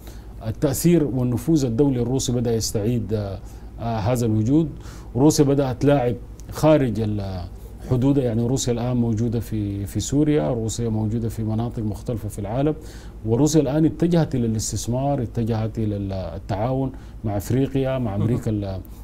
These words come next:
Speaker 1: اللاتينية، حتى مع أوروبا بدأت تصنع تحالفات في أوروبا.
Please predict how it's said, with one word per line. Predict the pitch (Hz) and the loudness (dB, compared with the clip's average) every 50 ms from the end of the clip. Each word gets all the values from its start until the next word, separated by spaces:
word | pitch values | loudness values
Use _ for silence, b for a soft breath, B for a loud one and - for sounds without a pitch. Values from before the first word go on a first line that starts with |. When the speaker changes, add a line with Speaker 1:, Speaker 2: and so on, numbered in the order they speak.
| B B - 110 | B B -6 -2
Speaker 1:
اللاتينية، | 110 110 110 104 110 - 107 113 123 127 127 127 127 | 0 0 0 0 0 0 0 0 0 0 0 0 -2
حتى | 123 - - - - 127 | -2 -2 -2 0 2 2
مع | 117 107 - | 0 0 0
أوروبا | 107 113 117 131 123 117 123 127 127 | 0 0 0 0 0 0 0 0 0
بدأت | 120 117 123 113 120 117 - | 0 -2 -4 -4 -4 -6 -6
تصنع | - 113 - - 117 101 | -6 -6 -4 -4 -4 -4
تحالفات | 90 - - 104 107 107 104 - - 123 117 104 - | -6 -6 -6 -4 -4 -4 -4 -4 -4 -6 -6 -6 -6
في | - | -6
أوروبا. | 110 101 107 120 120 120 131 127 127 | -4 -2 -2 -2 -2 -2 -2 -2 -4